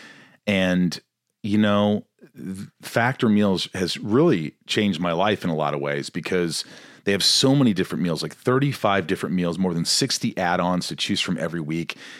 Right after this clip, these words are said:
And it takes just two minutes. So it doesn't matter how busy you are. It's two minutes to cook this stuff. You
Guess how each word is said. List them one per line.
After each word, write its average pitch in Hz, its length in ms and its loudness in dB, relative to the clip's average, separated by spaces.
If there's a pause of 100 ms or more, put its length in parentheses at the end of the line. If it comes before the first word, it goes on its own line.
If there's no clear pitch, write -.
(300)
And 117 100 2
it 107 120 -2
takes - 240 -2
just - 260 -2
two 151 240 2
minutes. - 520 0 (340)
So 113 340 2
it 143 180 -6
doesn't 135 220 2
matter 127 220 4
how 107 160 2
busy 120 340 2
you 95 180 4
are. 71 400 -2
It's - 160 -6
two - 200 2
minutes 117 280 4
to - 80 -6
cook - 240 -4
this 82 140 -2
stuff. - 420 -4 (440)
You 110 180 0